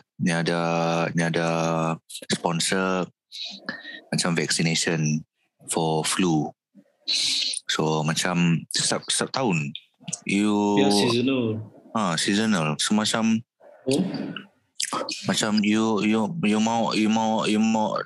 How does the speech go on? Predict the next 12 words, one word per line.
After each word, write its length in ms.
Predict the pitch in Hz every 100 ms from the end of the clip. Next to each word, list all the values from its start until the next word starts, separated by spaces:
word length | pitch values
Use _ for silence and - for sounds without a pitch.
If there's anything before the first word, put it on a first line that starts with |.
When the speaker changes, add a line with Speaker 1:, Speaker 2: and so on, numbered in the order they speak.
| -
Speaker 1:
dapat 300 | 131 - 104
vaksin, 380 | 110 - 131 127
you 120 | 110
mau 240 | 110 107 98
vaksin 340 | 110 - 139
pergi. 440 | 131 90 82 76 73 - _ - - 143 -
Speaker 3:
Hmm. 560 | 131 120 107 107 - - - - - - - - - - - -
Speaker 1:
You, 260 | 123 147
you 140 | 110 139
Speaker 3:
Ya. 60 |
Speaker 1:
kerja 180 | 120 113 95
apa? 180 | -